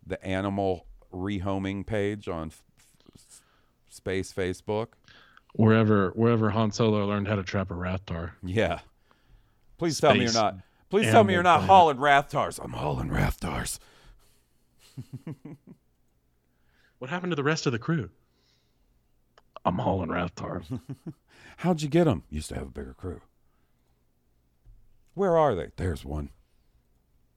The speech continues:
Speaker 1: Man, the Rathdars. Phew.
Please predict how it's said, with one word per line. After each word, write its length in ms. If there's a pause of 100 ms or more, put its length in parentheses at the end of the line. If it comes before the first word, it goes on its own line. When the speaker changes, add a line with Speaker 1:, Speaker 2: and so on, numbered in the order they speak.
(140)
Speaker 1:
Man, 300 (120)
the 100
Rathdars. 840 (3000)
Phew. 180